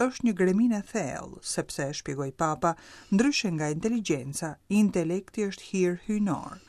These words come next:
që i jep të krishterit aftësinë për të depërtuar për te i pamjes së jashtme të realitetit e për të shqyrtuar thellësitë e mendimit të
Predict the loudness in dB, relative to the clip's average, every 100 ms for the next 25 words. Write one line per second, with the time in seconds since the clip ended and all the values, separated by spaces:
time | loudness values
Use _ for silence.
0 | -10 2 4 4 -2 -6 -4 -4 -2 -2
1 | 0 -2 -4 -4 -4 -2 -2 -2 0 2
2 | 2 2 -2 -2 -4 -2 -2 0 -2 -2
3 | -4 -4 -4 -4 -2 -2 -2 -4 -2 -2
4 | -2 -4 -6 -4 -2 0 0 -2 -4 -4
5 | -6 -6 -20 0 2 2 2 0 0 2
6 | 0 0 -2 0 0 0 2 2 0 -4
7 | -4 -2 0 0 0 -2 -4 0